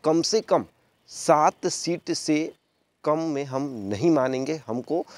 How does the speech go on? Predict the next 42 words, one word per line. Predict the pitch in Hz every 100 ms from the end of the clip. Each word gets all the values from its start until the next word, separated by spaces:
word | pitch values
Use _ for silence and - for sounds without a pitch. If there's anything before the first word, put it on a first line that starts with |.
| -
आठ | 110 139 -
दे | 127 127
दीजिए, | 123 120 160
नौ | 127 160
दे | 160 143
दीजिए, | 131 123 170 - - - -
हम | 127
मान | 127 143
जाएंगे, | 139 147 226
लेकिन | - 147
सात | 139 - 127 147
से | - 147 262 - -
कम | 147
सीटों | 143 131 127
पर | 131 143 - _ - _ -
हम | 135
नहीं | 135 127 104 139
मानेंगे। | 117 101 101 95 95 - - - -
हमारे | 113 120 127 -
दस | 120 139 156 - 127
ऐसे | 123 131
एमएलसी | 120 117 110 127
हैं | 117 170 165
जो | 117
जीत | 101 98 165
सकते | - 131 - 131
हैं | 120 214
और | - 110
दावा | 101 90 113 135
भी | 139 127 156
कर | - 131
रहे | 113
हैं। | 92 85 _ _ _ _ _
और | 127 135
क्या | 170
कुछ | 160 160
कह | - 147
रहे | 135
हैं | 95 -
कांग्रेस | 113 123 117
एमएलसी, | 117 110 104 87
सुनिए। | - - 127